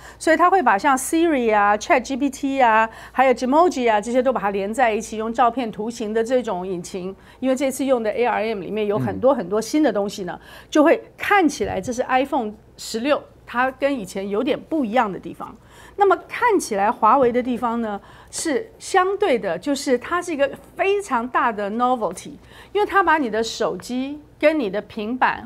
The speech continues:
Speaker 1: 或以前的 mini 啊，就是以前大家不是每个人都有一个什么七寸啊、八寸的那个，
Speaker 2: 嗯，嗯。
Speaker 1: 它把这中间的界限全部打掉了。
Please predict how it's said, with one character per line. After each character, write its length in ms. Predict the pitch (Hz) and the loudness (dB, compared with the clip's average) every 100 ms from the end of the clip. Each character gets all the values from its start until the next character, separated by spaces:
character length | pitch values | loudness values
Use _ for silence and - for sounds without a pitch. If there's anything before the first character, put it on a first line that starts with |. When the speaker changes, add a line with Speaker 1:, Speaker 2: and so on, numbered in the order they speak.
| - | -2
Speaker 1:
或 220 | 254 254 | 0 -2
以 80 | 240 | -8
前 220 | - 220 | -6 -4
的 80 | 226 | 0
mini 540 | 262 330 339 247 - | 0 2 0 -2 -6
啊， 100 | 190 | -10
就 140 | 196 233 | -6 -6
是 60 | |
以 40 | 208 | -6
前 180 | 208 | -6
大 80 | 214 | 0
家 80 | 262 | 0
不 120 | 262 | 0
是 100 | 254 | -4
每 140 | 226 175 | -8 -6
个 80 | |
人 40 | 208 | -4
都 120 | 233 | -4
有 80 | 214 | -2
一 80 | 190 | -4
个 120 | 208 | -6
什 140 | 202 | -8
么 80 | 185 | -10
七 260 | - 233 233 | -10 -8 -8
寸 280 | 254 214 190 | -6 -4 -4
啊、 80 | |
八 240 | 185 214 220 | 0 0 0
寸 160 | 240 | -2
的 80 | 240 | -2
那 140 | 226 202 | 0 -2
个， 60 | |
Speaker 2:
嗯， 20 | |
嗯。 320 | 202 - - - | -6 -14 -20 0
Speaker 1:
它 140 | 466 | 2
把 120 | 453 | 4
这 140 | 254 330 | 2 0
中 260 | - 339 | -2 -2
间 260 | 339 339 339 | -2 -2 0
的 120 | 277 | 0
界 180 | 226 285 | -2 -4
限 220 | 269 262 | -2 -4
全 180 | 233 262 | -4 -6
部 60 | 294 | -4
打 160 | - | -4
掉 220 | - - | -4 -8
了。 100 | - | -8